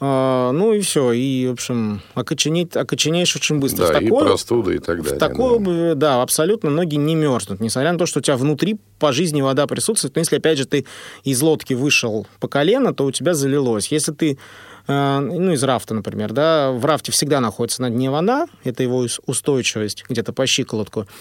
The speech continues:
Speaker 1: И если вот так вот находятся ноги, то они даже не промокают, то есть у тебя сухие ноги.
Speaker 2: Для тех, кто не знает, рафт — это плот, по-русски вообще говоря, да? Это такая, ну, сушку-челночок, представляете?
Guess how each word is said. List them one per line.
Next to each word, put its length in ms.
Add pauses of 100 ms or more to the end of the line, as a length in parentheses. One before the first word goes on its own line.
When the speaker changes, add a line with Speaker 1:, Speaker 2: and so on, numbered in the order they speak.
(140)
Speaker 1:
И 60
если 220
вот 120
так 160
вот 140
находятся 480
ноги, 260
то 140
они 140
даже 220
не 80
промокают, 600
то 40
есть 140
у 40
тебя 140
сухие 400
ноги. 260
Speaker 2:
Для 220
тех, 260
кто 140
не 100
знает, 300
рафт — 300
это 200
плот, 360 (280)
по-русски 460
вообще 360
говоря, 500
да? 220 (120)
Это 240
такая, 340
ну, 200
сушку-челночок, 880
представляете? 760